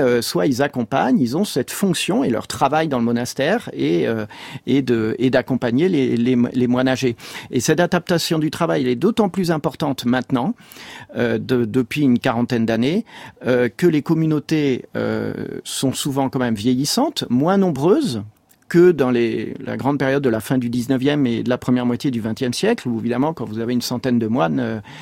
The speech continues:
euh, voilà, dans les mêmes monastères maintenant, il n'y a plus que vingt, vingt-cinq moines. Et, et donc, il ne faut pas non plus que, par exemple, des jeunes, des jeunes moines se retrouvent finalement avoir une vocation de moine et se retrouver en ehpad, quoi,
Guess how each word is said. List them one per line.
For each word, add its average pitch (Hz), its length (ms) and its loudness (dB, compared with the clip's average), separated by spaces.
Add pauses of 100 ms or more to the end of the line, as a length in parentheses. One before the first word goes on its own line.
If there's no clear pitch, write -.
(260)
euh, 113 260 -2
voilà, 135 300 0
dans 131 160 0
les 123 140 2
mêmes 139 180 2
monastères 123 460 0
maintenant, 151 340 -2
il 175 40 -2
n'y 139 60 0
a 110 60 -2
plus 143 160 -8
que 123 140 -4
vingt, 120 240 -2
vingt-cinq 123 340 0
moines. 131 380 0 (480)
Et, 135 500 2
et 127 60 2
donc, 170 260 0
il 156 40 -4
ne 131 40 -2
faut 156 160 0
pas 151 180 4
non 175 300 4
plus 214 440 2 (500)
que, 139 80 -2
par 139 180 0
exemple, 151 300 2
des 123 180 2
jeunes, 139 520 2
des 127 160 2
jeunes 131 200 2
moines 190 340 4
se - 200 -6
retrouvent 143 420 0
finalement 165 800 0
avoir 156 220 -2
une 156 80 0
vocation 147 400 -2
de 139 60 2
moine 202 200 2
et 151 80 0
se - 80 -8
retrouver 143 320 0
en 165 140 2
ehpad, 151 360 2
quoi, 117 220 0